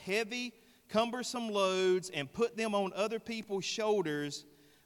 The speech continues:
but they themselves are not willing to lift a finger to move them." Carry all this weight. Let me pile all this weight on you. You know, just, just take more and more weight. "Oh, I'm gonna be over here doing my thing. You, you got it. Good luck." You know, that was the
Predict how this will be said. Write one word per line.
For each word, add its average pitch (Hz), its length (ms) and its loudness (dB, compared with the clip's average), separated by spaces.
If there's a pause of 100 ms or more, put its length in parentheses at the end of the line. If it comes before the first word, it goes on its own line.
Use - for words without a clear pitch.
but 170 240 -4
they 240 260 2
themselves 214 800 0
are 151 180 0
not 175 320 2
willing 190 400 0
to 165 160 -6
lift 185 460 -2
a 170 100 -4
finger 135 640 -4 (420)
to 185 80 -8
move 151 320 -2
them." 104 200 -12 (920)
Carry 247 200 -2
all 247 180 4
this 233 220 0
weight. 196 300 0 (420)
Let 190 100 -6
me 233 80 -4
pile 233 320 -2
all 226 140 -2
this 220 160 -6
weight 202 280 -2
on 185 220 -4
you. 185 140 -12 (400)
You 160 100 -6
know, 165 100 -2
just, 175 280 -6
just 190 180 -6
take 220 180 0
more 202 220 -4
and 214 80 -6
more 214 160 -2
weight. 196 320 -2
"Oh, 208 140 -2
I'm 226 100 -4
gonna 220 100 -4
be 220 140 -2
over 208 140 -8
here 208 160 -4
doing 196 200 -6
my 190 140 -4
thing. 175 340 -8
You, 185 120 -8
you 202 160 -8
got 202 320 -2
it. 208 80 -14 (200)
Good 202 140 -4
luck." 202 380 -2
You 175 80 -6
know, 160 100 -4 (300)
that 208 260 -2
was 214 180 -4
the 196 160 -6